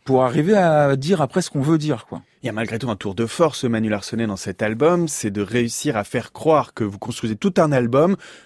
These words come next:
Speaker 2: sur des mauvaises idées, euh, qui s'enchaînent.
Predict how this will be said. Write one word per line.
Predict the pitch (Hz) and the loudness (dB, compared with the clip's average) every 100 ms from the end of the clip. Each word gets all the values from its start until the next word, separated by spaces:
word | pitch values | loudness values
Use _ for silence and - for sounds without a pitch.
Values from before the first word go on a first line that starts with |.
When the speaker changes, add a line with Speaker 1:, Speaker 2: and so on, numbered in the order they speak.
| _ | _
Speaker 2:
sur | - 208 175 | 0 2 4
des | 139 | 2
mauvaises | 123 113 104 101 | 2 0 -2 -6
idées, | 104 120 165 214 - - - | -6 0 0 0 -10 -20 -10
euh, | 107 | -8
qui | - 135 | -4 -4
s'enchaînent. | - 117 - 160 165 214 139 | -2 -4 -2 0 2 2 0